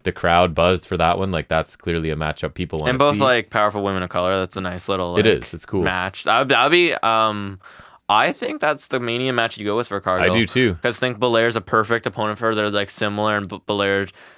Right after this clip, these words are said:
Speaker 2: more experienced. She could
Speaker 1: Yeah.
Speaker 2: guide Cargill to a good match, and, like,
Speaker 1: I think
Speaker 2: Belair
Speaker 1: so. It felt
Speaker 2: I
Speaker 1: like that's what they're
Speaker 2: and I
Speaker 1: doing.
Speaker 2: don't see Belair, um, challenging for a title this year.
Speaker 1: No.
Speaker 2: So I think that's a worthy spot for her.
Speaker 1: And the crowd wanted it, right? So
Speaker 2: Yeah,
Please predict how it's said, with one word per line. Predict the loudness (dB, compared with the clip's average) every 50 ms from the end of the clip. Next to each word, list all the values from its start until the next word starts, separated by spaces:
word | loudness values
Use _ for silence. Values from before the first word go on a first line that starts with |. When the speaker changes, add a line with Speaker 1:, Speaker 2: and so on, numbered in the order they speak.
| _ _ _
Speaker 2:
more | -8 -4 -2 0 0 2 2 2 2 0 -2 -4
experienced. | -8 -8 -6 -4 -4 -2 -2 -4 -4
She | -4 -2
could | 0 2
Speaker 1:
Yeah. | 2
Speaker 2:
guide | 2 2 0 0 -2 -4
Cargill | -4 -4 -2 -2
to | -2 -4
a | -4 -4
good | -2 -4 -4 -4
match, | -4 -4 -2 -2 -2 -2 -4 -6 -8 -8
and, | -8 -8 -6
like, | -6 -8 -8 -10 -4 0
Speaker 1:
I | 2
think | 4 4
Speaker 2:
Belair | 4 4 2 2 2
Speaker 1:
so. | 2 0 -2 -2 -2
It | -4 -4
felt | 0 2 2 4 4
Speaker 2:
I | 4
Speaker 1:
like | 4 2 2 2
that's | 0 -2 -2 -2
what | -6 -10 -8
they're | -4 -2
Speaker 2:
and | 0
I | 2
Speaker 1:
doing. | 2 2
Speaker 2:
don't | 2 2 2
see | 0 0
Belair, | 0 2 2 4 4 6 6 6 6 6
um, | 4 4 4 2 0 -2 -4 -6 -6 -4
challenging | -2 0 0 0 -2 -2
for | -2 -2
a | -2
title | -2 -2 -2 -2 -2 -2
this | -4 -4 -4
year. | -2 -2 -2 -4 -8 _ _ _ -20 -20 _ -2
Speaker 1:
No. | 0 2 2 2
Speaker 2:
So | 0 0 2 2 2 2 2 0
I | 0 -2 -2
think | -4 -4 -2
that's | -2 -2 -4 -6
a | -12 -16 -12 -8
worthy | -4 -2 0 2 2 0 0 -2 -2 -4
spot | -4 -4 -2 0 0 0 0 -2
for | -4 -6
her. | -2 0
Speaker 1:
And | 0 0 0
the | 0
crowd | 2 4 6 6 6 6 4
wanted | 2 2 4 4 4 4 2 -2
it, | -6 -8 -8
right? | -6 -4 -2 -2 -4 -4
So | -4 -2
Speaker 2:
Yeah, | -2 0